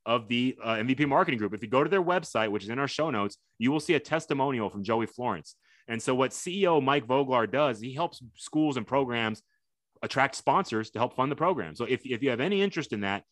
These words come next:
you can give Mike a call. His contact, his email and phone is in my show notes.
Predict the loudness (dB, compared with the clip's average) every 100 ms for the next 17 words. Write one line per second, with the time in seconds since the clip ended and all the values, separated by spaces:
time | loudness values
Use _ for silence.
0 | _ -6 -4 0 2 2 2 2 0 0
1 | 4 4 2 -2 -2 -4 -2 -4 -4 -2
2 | 0 0 0 -2 -2 -4 -4 -4 -4 -2
3 | -2 0 -2 -2